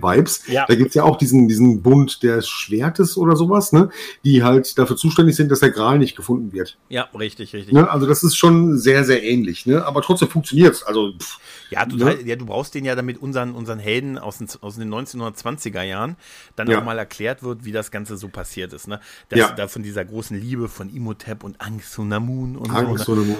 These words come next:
Speaker 2: Die ist auch
Speaker 1: Ja.
Speaker 2: richtig, Anxunamun, das ist auch, die ist auch echt heiß.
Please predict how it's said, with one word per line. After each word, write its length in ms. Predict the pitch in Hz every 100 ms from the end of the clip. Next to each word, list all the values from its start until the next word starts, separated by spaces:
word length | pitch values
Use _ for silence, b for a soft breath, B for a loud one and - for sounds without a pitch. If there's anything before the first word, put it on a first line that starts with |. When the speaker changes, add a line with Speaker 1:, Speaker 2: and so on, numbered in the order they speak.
| 101
Speaker 2:
Die 60 |
ist 100 | 92
auch 160 | 90 101
Speaker 1:
Ja. 140 | 113
Speaker 2:
richtig, 180 | 113 113
Anxunamun, 720 | - 104 - 104 95 110 131 b b b _
das 160 | 76 104
ist 80 | 98
auch, 160 | 92
die 80 | 92
ist 100 | 98
auch 140 | 87
echt 240 | 80 - -
heiß. 340 | 87 90 -